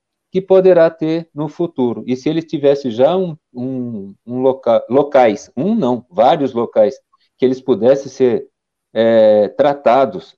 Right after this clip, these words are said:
atendidos, é, focando nessa recuperação,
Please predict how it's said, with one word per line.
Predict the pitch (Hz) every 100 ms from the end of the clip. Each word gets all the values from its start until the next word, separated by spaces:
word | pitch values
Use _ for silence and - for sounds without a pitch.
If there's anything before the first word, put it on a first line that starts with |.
| -
atendidos, | 120 120 151 139 101 120 131 90 - _ _ _ _ _ _ -
é, | 113 113
focando | - 170 175 127 143 175 135 107
nessa | 113 123 110
recuperação, | 107 107 107 - 98 90 - 139 165